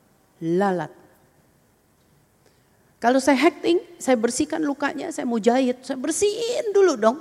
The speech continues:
lukanya supaya nanahnya semua hilang, busuknya hilang. Saudara, selama itu belum bersih, binatang apa yang datang ke pasien ini dan ke saya? Lalat.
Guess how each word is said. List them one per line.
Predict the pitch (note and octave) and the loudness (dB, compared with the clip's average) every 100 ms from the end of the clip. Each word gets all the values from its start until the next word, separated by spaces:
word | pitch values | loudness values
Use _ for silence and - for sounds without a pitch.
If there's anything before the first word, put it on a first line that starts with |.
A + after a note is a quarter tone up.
| - | -8
lukanya | B3+ B3+ B3 A#3 A#3 | -2 0 -2 -6 -10
supaya | - C4 B3+ | -8 -2 0
nanahnya | B3 A#3 A#3+ C4+ | 0 -2 -2 -2
semua | B3+ B3 A#3 | -4 -4 -6
hilang, | B3 B3+ C4+ | -4 -4 -4
busuknya | F3 E3+ - - A#3 A#3 | -8 -8 -10 -10 -10 -8
hilang. | A#3+ A3 G#3+ C#4+ - _ _ _ _ _ _ - | -2 0 0 -4 -14 _ _ _ _ _ _ -8
Saudara, | C#4+ D#4 D#4 | -4 -4 -4
selama | - G4 B4+ C#5+ C#5 G4+ | 2 6 6 4 2 2
itu | E4+ E4+ | 2 0
belum | C4+ C#4+ D4 C4+ B3+ G#3+ | 2 4 6 4 4 2
bersih, | C4+ G4+ - B3+ A#3+ D#4 - - _ - | 4 4 2 -6 -4 -6 -10 -20 _ 6
binatang | A#3 D4 E4+ G4+ G4 | 10 12 12 8 4
apa | G#4+ G#4 | 6 6
yang | D#4+ | 8
datang | C#4 C#4 A#3+ F#3+ E3+ D#3+ _ _ _ _ _ _ _ _ _ _ _ | 6 2 0 -2 -4 -16 _ _ _ _ _ _ _ _ _ _ _
ke | A#3+ | -2
pasien | B3+ A#3+ C4 A#3 | 2 2 2 0
ini | A#3+ F#4 | 0 -2
dan | A#3+ G3+ | 0 -2
ke | G3+ | -2
saya? | A3+ A#3+ C#4 E4+ - _ _ _ _ _ | -2 -2 -2 -4 -14 _ _ _ _ _
Lalat. | A#3 D4 G4 A#4+ C4+ | -6 -2 0 0 -6